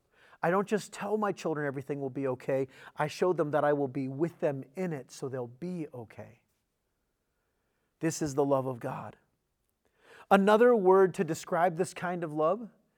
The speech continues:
is empathy. Now, for years, I didn't understand the difference between sympathy and empathy, and because of work by doctors like Brené Brown and other people, I think our culture has become more and more aware of the power of empathy.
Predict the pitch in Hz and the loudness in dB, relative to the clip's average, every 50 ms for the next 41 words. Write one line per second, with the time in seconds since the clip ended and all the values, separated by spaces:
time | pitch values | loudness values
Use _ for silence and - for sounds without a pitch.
0 | _ _ _ _ - 160 147 135 - - 190 208 208 - 131 - - 107 - _ | _ _ _ _ -8 -8 -8 -8 -8 -8 -8 -6 -8 -10 -12 -12 -14 -20 -20 _
1 | _ _ _ _ _ _ _ _ _ _ _ _ _ _ _ _ _ _ _ _ | _ _ _ _ _ _ _ _ _ _ _ _ _ _ _ _ _ _ _ _
2 | _ _ _ - 180 190 196 180 - - - _ _ _ _ _ _ _ _ _ | _ _ _ 4 8 10 10 10 8 4 -4 _ _ _ _ _ _ _ _ _
3 | _ _ _ _ _ _ _ _ - - - - 180 180 190 214 233 220 156 185 | _ _ _ _ _ _ _ _ -20 -12 -2 0 2 4 6 6 6 6 4 2
4 | 175 165 185 190 190 180 170 156 - 185 175 165 151 139 165 160 - 165 151 - | 4 4 2 2 2 0 -2 -2 -2 -2 -2 0 0 0 -2 -2 -2 -4 -6 -6
5 | - 147 - 160 143 131 - - 156 135 147 135 - 147 139 131 131 131 127 139 | -8 -8 -6 -6 -8 -6 -6 -8 -6 -6 -8 -8 -6 -6 -6 -4 -6 -6 -8 -10
6 | 127 - 143 143 143 131 120 - - - - - - - 156 - 185 151 165 156 | -8 -6 -4 -4 -4 -4 -6 -10 -16 -20 -20 -10 -8 -4 0 0 2 2 2 2
7 | 139 156 160 156 - - 143 135 123 151 135 139 - - 143 127 143 135 131 - | 4 4 2 4 2 2 2 2 2 0 0 0 -2 -4 -4 -2 -2 -4 -4 -4
8 | - 143 135 135 147 147 131 131 131 131 131 139 143 135 131 143 139 139 135 - | -8 -8 -4 -2 -2 -2 -2 -2 -4 -2 -4 -4 -4 -4 -4 -2 -2 -4 -4 -4
9 | - 151 - - 139 131 131 - 185 180 - 147 131 - - 202 190 175 - - | -6 -6 -4 -4 -6 -6 -4 -4 -6 -4 -4 -4 -6 -4 -2 -2 -2 -2 -4 -4
10 | 156 135 127 - 147 131 - 147 135 139 147 151 160 160 151 143 147 151 147 143 | -6 -6 -6 -8 -12 -12 -10 -8 -8 -6 -4 -4 -4 -4 -4 -4 -4 -4 -2 -2
11 | 139 135 - - - - - _ - 143 135 143 156 160 156 156 147 - 143 131 | -2 -4 -6 -10 -18 -20 -8 _ -2 0 2 4 4 6 6 4 4 2 0 -4
12 | 123 - - - 180 175 175 170 156 143 135 123 131 123 117 - 127 - - 135 | -4 -6 -4 0 4 6 6 8 8 6 6 4 0 -4 -6 -6 -8 -6 -6 -6
13 | 131 123 | -6 -6